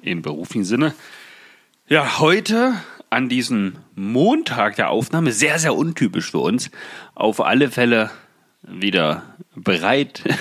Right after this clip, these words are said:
<laughs> für, für alles. Brauche jetzt nicht unbedingt einen genauen Ablaufplan. Anders als die letzten Tage, da war es nämlich irgendwie für mich sehr, sehr, ja,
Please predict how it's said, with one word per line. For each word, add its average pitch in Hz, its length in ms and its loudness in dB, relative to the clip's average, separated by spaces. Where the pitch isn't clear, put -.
<laughs> - 260 -4
für, 107 380 0
für - 320 2
alles. 156 480 2
Brauche 101 300 -4
jetzt 101 140 -6
nicht 110 160 -2
unbedingt 107 280 0
einen 104 100 0
genauen 98 240 2
Ablaufplan. 107 800 0
Anders 104 360 2
als 95 160 -2
die 110 80 2
letzten 98 340 2
Tage, 104 320 0
da 85 140 -2
war 92 80 0
es 90 140 -4
nämlich 90 600 -4
irgendwie 147 680 0
für 87 160 0
mich 87 440 -2
sehr, 90 520 0
sehr, 90 480 -4
ja, - 220 -6